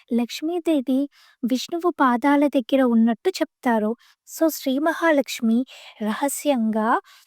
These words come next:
ముకుందుడు పాక్షికంగా మూసుకున్న కళ్ళను, ఆనందానికి నిదర్శనమైన ఆయన చిరునవ్వును తన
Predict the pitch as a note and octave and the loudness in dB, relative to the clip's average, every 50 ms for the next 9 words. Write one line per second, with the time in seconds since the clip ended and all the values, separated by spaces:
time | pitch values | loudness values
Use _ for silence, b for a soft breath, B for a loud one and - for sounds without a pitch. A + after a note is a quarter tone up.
0 | b b - - B3 - - F4 F#4+ F#4+ F#4 F4+ D#4 D4 C#4 D#4+ D#4+ B B B | b b -4 -4 -4 -2 0 0 2 4 4 4 4 4 2 0 -2 B B B
1 | B B _ - B3 A3+ A#3+ - - - - E4 - - E4+ E4+ E4 E4 E4+ F4 | B B _ 2 4 4 2 -2 -6 -10 -10 -6 -2 0 0 0 2 4 4 4
2 | D#4+ D4+ D4 C#4+ C#4 - D4+ - - D4+ D4 C#4+ D4 C#4+ - - A#3+ A3+ A3+ A#3 | 4 2 0 -2 -2 -4 -6 -4 -2 -2 -2 -2 -2 -2 0 0 2 4 4 4
3 | B3 B3 A#3 A#3 A#3 A#3 C4 _ _ _ _ _ - C#4+ C4+ C4 C#4+ D#4 E4+ F4 | 2 2 2 2 2 0 -2 _ _ _ _ _ -2 0 2 2 2 2 2 2
4 | F4 F4+ F4+ F4+ F4 F4+ - F#4 D#4+ D4 C#4 A#3 B3+ C#4 C4 - - D4+ D4 D4+ | 2 2 2 2 0 -2 -2 -2 0 0 2 2 2 0 0 0 -2 -2 0 0
5 | D4 D4 D4 C#4+ C#4+ D4 D4 C#4+ C#4 C#4 C#4 C4+ C#4 B3+ - - - A3 B3 A#3+ | 0 0 0 2 2 0 0 2 2 2 2 2 0 -2 -2 -2 -2 0 0 2
6 | B3+ C4+ C4 A#3+ A#3 B3 A#3+ A#3 A#3 A#3 A#3+ A#3 B B B B B B - D4+ | 2 2 0 0 0 0 0 2 2 0 -2 -4 B B B B B B 0 0
7 | D4 D#4 | 0 0